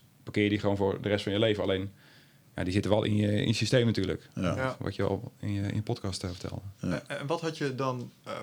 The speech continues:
Speaker 3: voor je gevoel achter die muur verstopt? En waar had je graag gewild dat ze na afronding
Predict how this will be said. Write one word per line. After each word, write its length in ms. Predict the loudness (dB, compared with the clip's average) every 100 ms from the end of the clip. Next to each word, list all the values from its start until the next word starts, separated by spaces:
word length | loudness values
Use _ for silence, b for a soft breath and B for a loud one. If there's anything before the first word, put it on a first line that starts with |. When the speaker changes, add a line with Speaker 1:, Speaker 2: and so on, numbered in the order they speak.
| -8
Speaker 3:
voor 160 | -4
je 80 | -4
gevoel 460 | -4 -6 -2 0 0
achter 340 | -4 -4 -6
die 200 | -6 -8
muur 240 | -4 -2 -2
verstopt? 520 | -4 -4 0 -2 -2
En 180 | -8 -2
waar 200 | 2 2
had 180 | 0 -2
je 60 |
graag 280 | -2 -2 -2
gewild 360 | -4 0 0 0
dat 160 | -2
ze 300 | -2 -2 -2 -4
na 260 | -4 -2 0
afronding 540 | 0 0 -2 -2